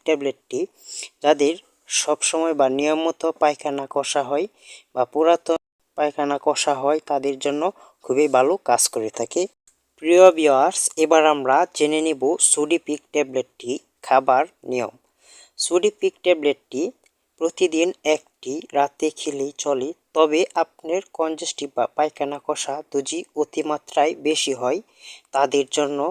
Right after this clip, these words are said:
প্রয়োজনে সকালে এবং রাতে দুটি খাওয়া যেতে পারে, অথবা আপনার রেজিস্টার্ড ডাক্তারের পরামর্শ অনুযায়ী খেতে হবে।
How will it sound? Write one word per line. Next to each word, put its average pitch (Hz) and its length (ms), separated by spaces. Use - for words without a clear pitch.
প্রয়োজনে 151 500
সকালে 151 400
এবং 131 160
রাতে 131 340
দুটি 151 300
খাওয়া 147 200
যেতে 151 280
পারে, 143 220
অথবা 165 380
আপনার 165 320
রেজিস্টার্ড 156 480
ডাক্তারের 147 460
পরামর্শ 147 440
অনুযায়ী 147 400
খেতে 147 300
হবে। 104 260